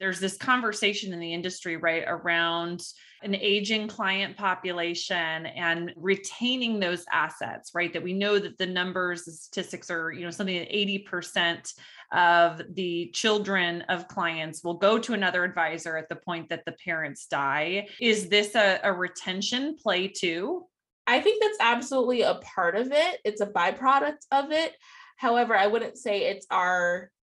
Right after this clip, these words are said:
Speaker 2: initial target. You know, like, really what we want to do is make sure that we have all members of the families that we work with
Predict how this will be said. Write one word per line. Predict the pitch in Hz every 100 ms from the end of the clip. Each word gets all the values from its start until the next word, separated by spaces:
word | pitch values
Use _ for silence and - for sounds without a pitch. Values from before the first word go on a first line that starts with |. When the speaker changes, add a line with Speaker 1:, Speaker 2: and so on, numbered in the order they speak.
| _
Speaker 2:
initial | 196 202 208 214 196 170 160
target. | - 220 160 160 - -
You | 190
know, | 202 208
like, | 196 202
really | 190 214 254
what | 226 196
we | 196
want | 196 180 175
to |
do | 180 165 170 185
is | 143 160 170
make | 170 165
sure | - 175 170 175
that | 175 156 147 139 - _
we | 170 202 214 214
have | 214 190 185 175 175
all | - 165 170
members | 180 170 160 160 165
of | 170 160
the | 170
families | - 156 156 170
that | -
we | 165
work | 151 156 151
with | 175 165